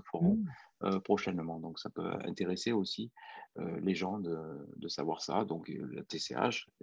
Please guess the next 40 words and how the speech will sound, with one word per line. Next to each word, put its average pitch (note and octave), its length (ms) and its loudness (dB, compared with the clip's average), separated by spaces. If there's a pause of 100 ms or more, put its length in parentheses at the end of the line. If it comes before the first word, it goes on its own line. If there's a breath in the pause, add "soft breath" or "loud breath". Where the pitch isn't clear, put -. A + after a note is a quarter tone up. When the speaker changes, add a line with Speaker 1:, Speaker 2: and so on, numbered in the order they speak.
(160)
Speaker 1:
autre F#2+ 240 0
chose. C3 380 4
Speaker 2:
<laughs> - 420 4
Speaker 1:
Et, G2+ 300 10
euh, F2+ 100 6
le F#2 200 8
High G2+ 80 6
Concept, F#2 420 0
c'est E2+ 180 0
encore G#2 360 6
autre F#2 220 0
chose. A2+ 280 -2
Mais F#2+ 100 4
vous - 340 -14
voyez G2+ 200 10
Speaker 2:
Mm. - 40 6
Speaker 1:
qu'il G2+ 100 8
y - 40 4
a - 20 -16
tout - 160 4
un, G#2+ 180 10
vraiment B2+ 380 8 (300 soft breath)
tout D3+ 180 6
un C#3 140 12
tas D3 280 8
de, A#2 220 8
de G2 320 2
pistes E3 340 4
de, G2+ 340 12
d'investigation. B2 880 6
C'est - 140 0
vraiment A#2 360 4
la, F#2 180 6
la F2+ 180 6
conscience, B2+ 480 6
c'est A2 60 4
vraiment A#2 260 6
une A#2 200 6
mine D3+ 400 8
d'investigation. G#2 800 4